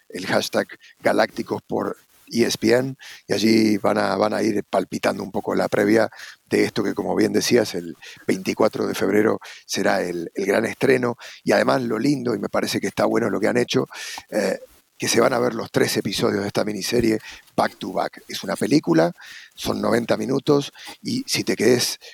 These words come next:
como dicen acá, pegar el shampoo de ver los tres seguidos, adelante. Y luego, obviamente, lo podrás encontrar disponible muchas veces,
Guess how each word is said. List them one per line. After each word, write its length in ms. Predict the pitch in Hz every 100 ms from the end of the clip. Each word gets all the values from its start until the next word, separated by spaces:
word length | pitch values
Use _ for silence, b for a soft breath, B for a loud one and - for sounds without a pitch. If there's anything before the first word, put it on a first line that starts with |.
| _
como 200 | 107 110
dicen 200 | - 113
acá, 200 | 104 90
pegar 340 | - 113 131
el 100 | 123
shampoo 560 | 110 120 110 - 113 95
de 120 | 87
ver 180 | 104 113
los 640 | 107 - - - - -
tres 180 | - -
seguidos, 600 | 120 127 143 151 143 - B B B -
adelante. 500 | 104 107 110 98 - - 101
Y 120 | 92 92
luego, 340 | 120 135 - - _
obviamente, 540 | - 98 98 113 - 120
lo 100 | 95
podrás 340 | 95 95 92
encontrar 400 | 90 95 98 95
disponible 640 | 90 - 90 98 101 107 B B B
muchas 340 | 113 117 107 110
veces, 460 | 113 110 117 -